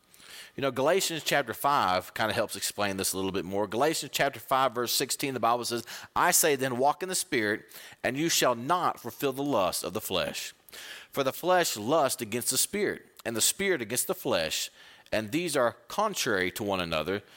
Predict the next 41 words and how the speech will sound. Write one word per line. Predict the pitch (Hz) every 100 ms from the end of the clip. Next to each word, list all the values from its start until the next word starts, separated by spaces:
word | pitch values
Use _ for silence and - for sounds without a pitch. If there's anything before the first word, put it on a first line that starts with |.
| -
so | - 143
that | 131 135
you | 123 131
do | 87 113 170
not | 170 160 123
do | 123
the | 123 101
things | - 104 117 95
that | 80
you | 73 85 92
wish." | 98 82 71 - - - - _ _ _ _ _ _ _ _ _ _ - - _
We | 87 92 170
do | 170 98 87 110 123
not | 139 123 -
wish, | 101 87 80
just | 98 -
like | 87
I | 87
said, | - 82 73
to | 78
go | 76 82
out | 80 73
there | - 80
and | 78
sin. | 76 - 71 - - _ - - - -
But | 92
it | 104
says | 104 120 104 82
you've | 107 123
got | 117 107
the | 92
lust | 90 92 98 -
of | 113
the |
flesh, | 131 117 87 76 - - -
and | 85 85
then | 90
you've | 90
got | 87 82
the | 87
spirit. | - - 95 69 -